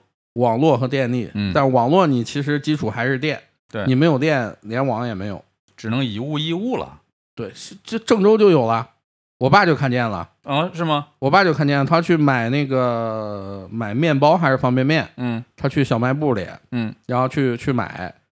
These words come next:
Speaker 1: 然后那个东西是十块钱吧，应该是面包，好像是十块钱，反正就，就，就是说这个东西十块钱。
Speaker 2: 嗯。
Speaker 1: 扫码扫不了，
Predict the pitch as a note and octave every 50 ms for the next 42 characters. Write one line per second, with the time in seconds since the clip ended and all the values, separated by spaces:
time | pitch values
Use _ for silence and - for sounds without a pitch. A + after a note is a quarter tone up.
0 | _ _ - B2+ C3 C#3+ D#3 D#3+ C#3+ C3 B2 C3 C#3+ C#3+ C#3+ C3 B2+ - C3+ B2
1 | A#2+ A#2 A2+ A2 G#2+ G#2+ G#2+ G2+ F#2 F#2 E2+ - _ _ _ _ _ _ - -
2 | - - - - - - - - - - - G#2+ G#2+ A#2 C3 C#3+ D#3 E3 E3+ -
3 | F#3+ C#3+ G#2+ G#2 F#2 F#2+ A#2+ D3+ D3+ A2 E2+ - _ _ _ _ _ _ _ _
4 | _ _ _ _ - A#2+ C3+ C#3+ D3+ D#3+ D#3 D#3+ D#3 C3+ A#2+ A#2+ B2 C#3 E3+ -
5 | - _ _ _ _ - F#2+ G2+ A#2 A2 G#2+ A2+ G2+ F#2 - - A#2+ C#3+ D3 A#2
6 | G#2+ G2 A#2+ C#3+ B2 A2+ B2 D3 D3+ - - F3 D#3 C#3+ - E3 D3+ D#3+ D#3+ D3+
7 | D3 - D#3 D#3 E3 D#3+ C#3+ C3+ C#3 D3 D#3 D3+ A#2+ - B2 C3 C#3+ B2 G#2 F#2+
8 | F#2+ G#2 B2 - - A#2+ A2+ A2 A#2+ - _ _ _ _ _ _ _ _ _ _
9 | _ _ _ _ _ _ _ _ _ _ _ - - - - D3 D#3 D#3 B2+ C#3
10 | D#3 - A#2 A2+ B2+ C3 G#2 E2 - - C#2 -